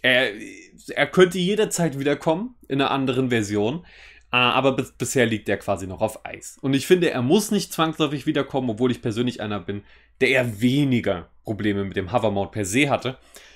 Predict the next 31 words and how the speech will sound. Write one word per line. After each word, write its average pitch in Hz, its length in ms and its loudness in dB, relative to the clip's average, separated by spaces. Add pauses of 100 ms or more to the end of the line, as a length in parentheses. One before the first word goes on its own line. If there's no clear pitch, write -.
(160)
Ähm, 104 240 -2
aber 139 220 6 (500)
er 139 120 6
hatte, 175 280 4
er 135 100 4
hatte 165 160 0
definitiv 156 480 -2
seine 131 240 -2
Schwächen 143 320 -2
und 127 80 0
es 117 120 -4
war 120 140 6
teilweise 107 560 0
fa-, 117 360 -2 (240)
nahezu 147 600 2
unmöglich, 120 380 -2
mit 117 220 -8
manchen 113 320 -6
Schiffen 110 360 -8 (680)
abzuheben, 107 540 0
schon 104 180 -4
allein, 92 300 -2
oder 127 260 2
auch 104 120 0
zu - 140 -10
landen 104 400 -2
in, 101 300 -8 (340)
in 107 60 -10
diesen 104 260 -4
vertikalen 117 600 0
Hangars. 87 520 -6